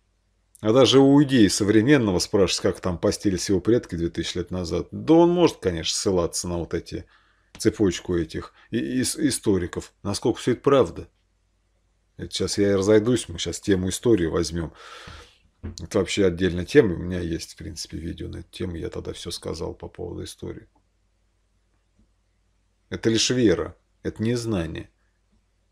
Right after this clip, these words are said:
Доказать объективно никто историю вообще не может. Все, вера. Причем тому источнику, который ты услышал, а ты услышал даже не все источники.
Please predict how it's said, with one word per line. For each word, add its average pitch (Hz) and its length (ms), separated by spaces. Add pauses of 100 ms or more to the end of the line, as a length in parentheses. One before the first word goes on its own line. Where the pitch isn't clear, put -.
(100)
Доказать 104 600
объективно 87 600
никто 98 420
историю 98 420
вообще 90 320
не 92 120
может. 87 360 (1400)
Все, 104 280
вера. 98 520 (440)
Причем - 280
тому 139 280
источнику, - 380
который 107 200
ты - 160
услышал, 90 580
а 82 40
ты - 100
услышал 101 400
даже 92 300
не 104 80
все 104 200
источники. - 640